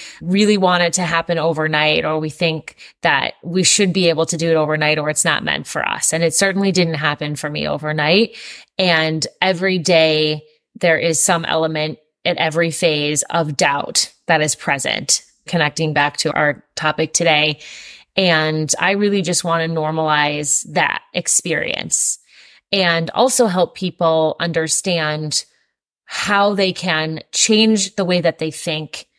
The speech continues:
about themselves and about the world, and then act differently in order to create whatever life it is that they want for themselves. So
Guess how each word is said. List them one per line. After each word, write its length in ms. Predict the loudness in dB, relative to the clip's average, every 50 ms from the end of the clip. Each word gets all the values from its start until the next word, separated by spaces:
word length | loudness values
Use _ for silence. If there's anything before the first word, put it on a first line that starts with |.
| _ _ _ -14 -10
about 300 | -4 0 0 0 0 0
themselves 580 | -2 -2 0 0 2 2 2 2 2 0 -2 -2
and 80 | 0
about 220 | 2 2 2 2 0
the 100 | 0 0
world, 480 | 0 0 2 2 2 2 0 -2 -6 -10 _ _ _ _ _ _ _ _ -2
and 140 | 0 2 2
then 240 | 2 2 2 0 -2 -6 _ -4
act 320 | -2 -2 0 0 -2 -2 -2
differently 560 | -2 -2 -2 -4 -6 -6 -6 -4 -4 -4 -4
in 200 | -4 -4 -4 -2
order 420 | -2 0 2 2 2 2 2 0
to 580 | -2 -4 -2 0 0 0 0 0 -2 -2 -4 -6 _ _ _ _ _ _ _ _ _ _ _
create 460 | -8 -2 0 2 4 4 4 2 2
whatever 340 | 2 4 4 4 4 4 4
life 240 | 4 2 2 0 -2
it 80 | -2 -4
is 140 | -2 -2
that 140 | -2 -4 -4
they 140 | -4 -6 -6
want 280 | -6 -6 -6 -8 -8 -8
for 120 | -8 -8
themselves. 580 | -8 -6 -4 -2 -2 -2 -2 -4 -8 -6 -4 -4
So 560 | -4 -2 0 2 2 2 2 0 -2 -6